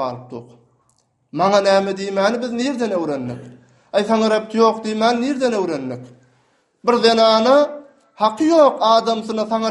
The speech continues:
repti ýok diýmäni. Sen näme goşulyp duň diýmäni haky ýok. Ay, sen ara düşden taýagy ýaň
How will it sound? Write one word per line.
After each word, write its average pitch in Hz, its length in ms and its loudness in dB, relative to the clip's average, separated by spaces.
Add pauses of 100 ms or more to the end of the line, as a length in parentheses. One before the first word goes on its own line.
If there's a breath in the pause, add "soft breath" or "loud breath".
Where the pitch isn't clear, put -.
repti 208 240 -6
ýok 165 220 -4
diýmäni. 127 440 -8 (760)
Sen 262 180 4
näme 240 320 2
goşulyp 214 360 -4
duň 208 200 -2
diýmäni 208 420 0
haky 240 280 -2
ýok. 214 200 0 (460 soft breath)
Ay, 233 120 4
sen 247 140 2
ara 240 280 4 (100)
düşden 233 340 -6
taýagy 233 380 2
ýaň 226 140 -2